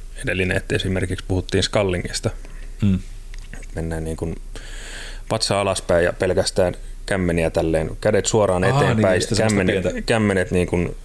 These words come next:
Speaker 1: ö, neljänkymmenenviiden asteen kulmassa sisään ja ulospäin liikkuu
Speaker 2: Joo.
Speaker 1: edestakaisin, mikä on aika rajatulle alueelle, tulee tonne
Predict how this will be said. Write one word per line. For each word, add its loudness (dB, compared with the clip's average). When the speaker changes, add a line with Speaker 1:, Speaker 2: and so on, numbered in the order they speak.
Speaker 1:
ö, 2
neljänkymmenenviiden 4
asteen -2
kulmassa 2
sisään 4
ja 4
ulospäin 0
liikkuu 0
Speaker 2:
Joo. 4
Speaker 1:
edestakaisin, 0
mikä 2
on 2
aika 2
rajatulle 4
alueelle, 2
tulee 0
tonne -2